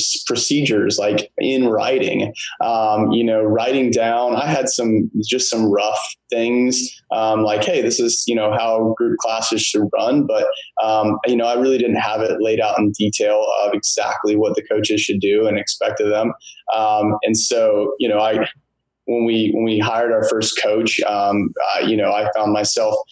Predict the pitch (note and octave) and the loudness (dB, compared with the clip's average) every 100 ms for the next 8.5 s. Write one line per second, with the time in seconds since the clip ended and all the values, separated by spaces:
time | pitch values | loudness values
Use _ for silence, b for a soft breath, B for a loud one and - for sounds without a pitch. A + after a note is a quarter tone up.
0 | B - A2 G#2 G#2 A2 - A2+ A2 A2 | B -2 0 2 2 0 0 0 0 0
1 | G#2+ B2+ F3 D3 - F3+ F3 F3 G3 G3 | 0 -2 -2 0 0 0 0 2 2 2
2 | D#3+ C3 B2 - A#2+ A2 - A#2 C3+ C#3 | 2 2 0 0 -2 0 0 0 2 2
3 | D3 - - F3 F3+ D#3+ F3 E3+ D#3 C3 | 2 2 2 2 2 2 2 2 2 0
4 | - C#3+ C3+ C3 C3 - C#3 D#3 D#3 F3+ | 0 0 2 2 -2 -4 -2 0 2 2
5 | F3 C#3 A2 - A#2 A#2+ C#3+ C#3+ C#3+ C3 | 2 2 0 0 0 0 2 2 2 2
6 | C3 D#3 E3+ E3+ G3 F3+ C#3 A#2 G2+ A2+ | 2 2 2 0 2 0 0 -2 -2 0
7 | C3+ C3 C3 F3+ D3 A#2+ C3 C3 B2+ - | 2 2 2 2 2 2 0 2 0 -2
8 | b - C3+ C#3+ B2 | b -6 -2 0 0